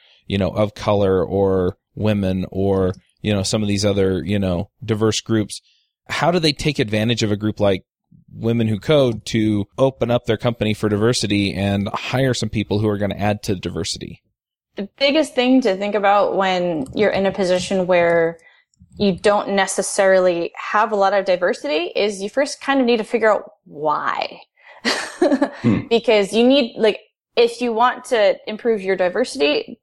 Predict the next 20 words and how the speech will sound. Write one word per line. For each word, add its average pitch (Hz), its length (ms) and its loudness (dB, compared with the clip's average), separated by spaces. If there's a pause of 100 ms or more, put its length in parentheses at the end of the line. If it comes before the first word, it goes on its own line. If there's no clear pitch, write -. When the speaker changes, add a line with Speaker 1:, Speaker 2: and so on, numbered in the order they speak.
Speaker 2:
chances 269 360 0
are 247 120 4
you're 202 120 0
probably 190 340 2
doing 170 220 0
something 196 260 -6
wrong. 185 220 -2 (500)
For 220 160 2
example, 196 440 0
job 208 300 0
postings. 180 420 -2
I 190 100 2
actually 190 360 0
posted 175 420 -4
one 170 200 -4
on 170 100 -10
Twitter 180 300 -2
earlier 165 280 2
today, 160 520 0 (320)
like, 165 180 -2